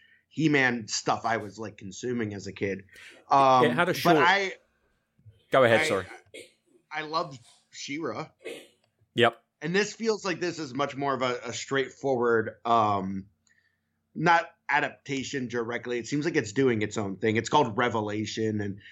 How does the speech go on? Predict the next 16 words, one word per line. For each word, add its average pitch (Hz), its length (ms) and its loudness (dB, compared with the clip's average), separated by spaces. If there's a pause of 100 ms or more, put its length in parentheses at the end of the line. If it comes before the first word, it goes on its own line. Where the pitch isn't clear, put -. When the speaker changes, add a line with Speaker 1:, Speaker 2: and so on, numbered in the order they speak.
(200)
Speaker 1:
it 127 180 -2
seems 156 420 0
like 139 240 4
it's 135 240 -2
maybe 131 380 0
doing 127 300 2
something 117 320 -2
a 117 40 -4
little 117 200 -2
bit 120 100 -2
more 117 220 -2
interesting 117 580 -2
than 117 200 0
just 120 640 0
doing 123 400 -2
He-Man. 107 600 -2